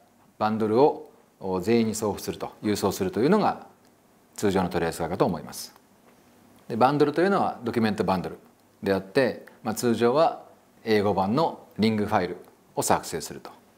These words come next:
いうことになっていて、まあ、全ての提出書面についてナンバリングするように指示される場合もあります。で、そのバンドルにはですね、諸証であれば、まあ、証拠番号として、えー、クレーマント、申し立て人側であればシーの一番、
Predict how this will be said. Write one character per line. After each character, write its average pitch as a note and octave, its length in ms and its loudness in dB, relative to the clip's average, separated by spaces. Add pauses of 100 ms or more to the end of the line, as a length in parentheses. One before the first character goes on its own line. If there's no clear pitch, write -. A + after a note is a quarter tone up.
(160)
い G#2 60 2
う G2+ 40 2
こ G2 100 0
と A2 80 2
に F2+ 60 2
な D#2+ 80 -2
っ D#2 40 -10
て - 140 -10
い D2 60 -6
て、 G#2 300 2 (280)
ま C3 60 -8
あ、 - 20 -6
全 F#3 240 4
て C#3 80 2
の G#2 60 -4
提 G#2+ 160 0
出 G2+ 60 -2
書 A2+ 160 -6
面 G2 140 -2
に F#2 60 -4
つ F#2+ 120 -6
い F#2+ 80 -6
て - 360 0 (280)
ナ A#2 140 4
ン B2+ 60 0
バ B2 100 2
リ B2 100 -2
ン A#2 60 0
グ A#2 80 0
す A#2 120 -6
る A#2 60 0
よ A2 100 2
う A2 40 -4
に C#3+ 100 -2
指 A#2+ 140 -8
示 G#2 200 -4
さ F2+ 80 -4
れ F2+ 80 -4
る F2 60 -4
場 F2 140 -2
合 A#2 60 0
も C#3+ 300 0 (200)
あ - 80 -8
り - 80 -8
ま - 120 -8
す。 - 240 -12 (840)
で、 D#3 260 2
そ - 120 -6
の C3+ 100 2
バ C3 160 4
ン B2+ 60 -2
ド B2 80 2
ル A#2+ 60 2
に A2+ 100 2
は F2 60 -2
で - 100 -10
す - 100 -6
ね、 D3+ 240 -2 (180)
諸 D3+ 140 0
証 C3+ 180 6
で A2 60 2
あ G#2 60 2
れ G#2 120 -2
ば、 C#3 320 2 (160)
ま A#2 60 -10
あ、 - 20 -8
証 A#2 200 -2
拠 A2 100 0
番 G#2 200 2
号 - 120 -8
と - 140 -14
し - 100 -16
て、 - 300 -4 (440)
え E2 480 -6
ー、 - 40 -16
ク - 60 -2
レ C#3 100 4
ー - 20 2
マ C3 120 2
ン B2+ 60 -2
ト、 - 340 -2
申 B2+ 80 -4
し - 40 -2
立 C3+ 140 -4
て C#3+ 80 2
人 C#3 80 -2
側 B2 140 2
で E3 80 2
あ E3+ 40 6
れ D3 60 4
ば F#2 80 0
シ - 220 -6
ー G2 40 -2
の E2 100 -6
一 F2 180 -8
番、 D#2 180 -6